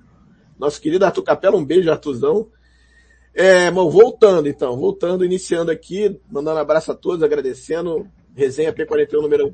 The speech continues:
doze, com o nosso querido amigo Marquinhos Coelho, que o Pablito vai apresentar,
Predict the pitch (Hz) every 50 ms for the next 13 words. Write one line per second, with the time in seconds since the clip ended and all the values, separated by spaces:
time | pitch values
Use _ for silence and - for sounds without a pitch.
0 | 175 190 - 180 185 214 214 180 185 196 196 - - 170 160 151 151 - _ -
1 | 143 156 151 147 139 151 160 143 143 147 135 123 127 139 151 135 - _ 131 135
2 | 147 170 175 180 - - 160 156 151 - - - 147 143 - - 151 - - 190
3 | 175 - 175 175 151 139 127 - _